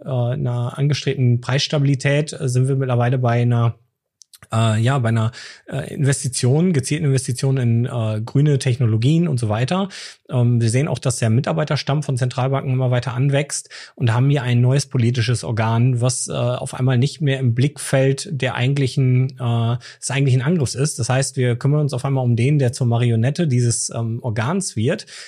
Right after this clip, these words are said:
und denken, damit hätten wir eine Lösung herbeigeführt und, äh, das Problem wird immer größer. Und dieses Problem zu lösen,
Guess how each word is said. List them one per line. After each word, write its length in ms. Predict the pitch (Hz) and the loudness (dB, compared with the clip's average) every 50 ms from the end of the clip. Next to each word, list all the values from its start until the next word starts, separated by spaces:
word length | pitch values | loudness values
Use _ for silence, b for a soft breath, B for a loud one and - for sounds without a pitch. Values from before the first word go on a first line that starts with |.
| B B _ _ _ | B B _ _ _
und 240 | 139 135 123 117 | 0 0 2 2
denken, 280 | 120 131 165 - 185 151 | 2 0 0 0 0 0
damit 280 | 131 127 135 131 120 117 | 0 2 0 0 0 -2
hätten 160 | 147 143 147 | -2 -2 0
wir 80 | 131 | 0
eine 120 | 123 120 120 | 2 2 4
Lösung 300 | 120 151 196 180 147 117 | 4 4 2 2 2 2
herbeigeführt 600 | 117 110 110 110 117 123 - - 143 147 147 - | 2 0 0 -2 -4 -4 -4 -2 -2 -2 -2 -2
und, 340 | - 127 123 120 120 123 - | -2 0 2 2 2 0 -2
äh, 80 | - | -4
das 160 | 131 123 - | -4 -4 -4
Problem 260 | - 127 113 120 135 143 | -2 -2 -2 0 0 0
wird 120 | 147 139 | 0 0
immer 140 | 123 123 120 | 0 0 0
größer. 420 | 113 131 156 156 - 117 104 - - | 2 0 0 0 0 -2 -4 -4 -4
Und 380 | - 127 120 123 - _ _ - | -4 -2 -2 -4 -4 _ _ -2
dieses 280 | 175 190 190 180 185 | 0 0 0 -2 -4
Problem 340 | - 143 127 127 139 151 151 | -2 0 0 2 2 2 0
zu 120 | - 139 | 0 0
lösen, 440 | 123 135 180 196 156 127 107 110 117 | 2 2 2 2 0 0 0 -2 -2